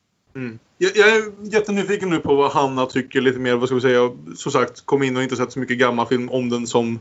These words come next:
det är så svårt, det är verkligen en film som mer än de allra flesta är svår att ställa ur sig, liksom, i sitt historiska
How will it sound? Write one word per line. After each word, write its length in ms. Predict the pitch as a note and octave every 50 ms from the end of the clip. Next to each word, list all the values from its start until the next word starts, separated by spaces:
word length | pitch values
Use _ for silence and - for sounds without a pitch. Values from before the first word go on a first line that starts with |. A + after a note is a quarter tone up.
| - _ _
det 80 | -
är 40 | E3
så 60 | F3 F#3
svårt, 420 | - - F#3+ G3 G3 F3 - - _
det 80 | - F3
är 140 | E3 D#3
verkligen 280 | D#3+ E3+ E3+ E3 F#3 F3+
en 60 | E3
film 260 | - D3+ D3 D3 D3
som 180 | C#3 - C#3 C#3
mer 200 | C#3+ D3 C#3+ C3+
än 120 | B2+ B2+
de 140 | B2+ B2 B2
allra 680 | B2 C3+ C3+ B2+ A#2+ A#2+ B2 B2+ B2+ A#2+ A#2 B2 B2
flesta 520 | B2 - - C#3 C3+ C3 - - - D#3+ C#3
är 40 | B2+
svår 320 | B2+ - - F3 D#3+ C#3+
att 80 | C#3 C#3
ställa 320 | - - C#3+ B2+ A#2+ B2
ur 80 | B2+ B2
sig, 100 | - B2
liksom, 240 | A2+ - B2+ B2 A#2+
i 40 | A#2
sitt 280 | - - - C3 - -
historiska 760 | C3 B2 B2 A#2 C#3 B2 A#2+ B2 B2 A#2+ - C3+ B2 A#2+